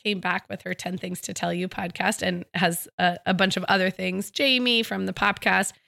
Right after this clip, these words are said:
Ann Bogle from What Should I Read Next? Um, and then, of course, Sarah and Beth from Pantsuit Politics. That is, um, like, sometimes I look at the names in that group and I'm like, "Oh my gosh, like, these are heavy hitters." And,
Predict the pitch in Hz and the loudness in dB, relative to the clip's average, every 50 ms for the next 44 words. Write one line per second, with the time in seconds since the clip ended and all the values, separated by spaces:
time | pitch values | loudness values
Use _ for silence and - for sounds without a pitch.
0 | _ _ _ _ - 202 208 208 214 202 202 202 202 190 208 196 196 196 196 190 | _ _ _ _ 0 2 4 4 4 4 4 4 4 4 4 4 4 4 2 2
1 | - 196 196 196 185 - - 196 185 180 175 180 175 175 202 247 240 226 226 - | -2 -4 -2 -2 -2 -2 -2 0 0 0 0 0 -4 -2 2 4 4 4 4 2
2 | - - - - - - 185 185 185 180 180 180 - - 208 202 185 185 180 - | -4 -8 -8 -8 -2 0 2 4 4 4 2 2 0 0 0 2 0 0 -2 -2
3 | - 185 - - - 185 180 175 175 175 185 180 - - - 185 185 - - 180 | -2 -2 -2 2 2 4 4 4 2 0 -2 -2 -2 -4 -4 -4 -4 -2 -2 -4
4 | 170 - - 185 180 - - 180 180 175 - - - - - - _ _ _ _ | -4 -4 -6 -8 -8 -4 -4 -2 -2 0 0 -2 -4 -4 -6 -16 _ _ _ _
5 | _ _ _ _ - - 233 254 277 302 - - 381 349 - - _ _ - 208 | _ _ _ _ 2 4 6 6 6 4 4 0 0 0 -2 -8 _ _ 0 2
6 | 220 214 214 202 190 190 185 180 - _ _ - 220 220 208 - - - - 269 | 4 4 4 2 2 0 -4 -8 -12 _ _ 0 2 2 2 2 -4 -8 -2 0
7 | 262 311 370 349 381 349 359 285 226 208 208 214 - 220 202 202 196 185 180 185 | 0 4 4 4 4 4 2 2 2 2 2 2 2 0 0 2 0 2 0 0
8 | 202 196 202 196 190 185 165 - 190 185 202 214 - 196 196 190 185 185 185 185 | 0 0 0 0 0 0 0 0 0 0 0 2 0 2 4 4 4 2 0 -2
9 | 180 - - - - 226 277 339 370 254 - 190 175 175 180 175 - - - 202 | -2 -6 -8 -6 -2 0 0 0 0 -2 -2 -2 0 0 2 2 0 0 0 0
10 | 185 180 - - - - 196 233 254 277 - 392 427 415 - - 220 202 190 202 | -2 -2 -4 -6 -14 -6 0 0 0 2 4 4 4 4 4 4 2 4 4 2
11 | 220 190 220 196 185 190 190 190 185 - - 190 190 185 185 185 185 185 | 2 4 2 2 4 4 2 2 2 2 2 4 4 4 4 2 0 -6